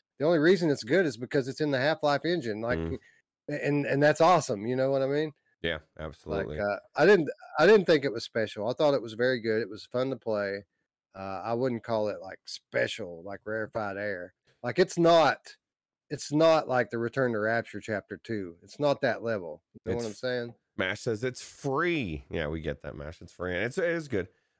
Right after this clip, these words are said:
Speaker 2: Um, Bluebell says it was, uh, their first, um, P C V R game ever played.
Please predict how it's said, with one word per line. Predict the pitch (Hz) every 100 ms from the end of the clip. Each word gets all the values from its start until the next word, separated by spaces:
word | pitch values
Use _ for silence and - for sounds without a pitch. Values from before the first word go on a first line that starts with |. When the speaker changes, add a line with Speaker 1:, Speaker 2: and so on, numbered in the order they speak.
| -
Speaker 2:
Um, | 120 113
Bluebell | 110 151 147 135
says | - 120
it | 110
was, | 98 92 95
uh, | 92 90 85 _ -
their | 95
first, | - 107 107 -
um, | 101 95 85
P | - 107
C | -
V | 104 95
R | 92 92
game | 95 92 101 110 _ _ _ _ -
ever | 82 85
played. | - 123 165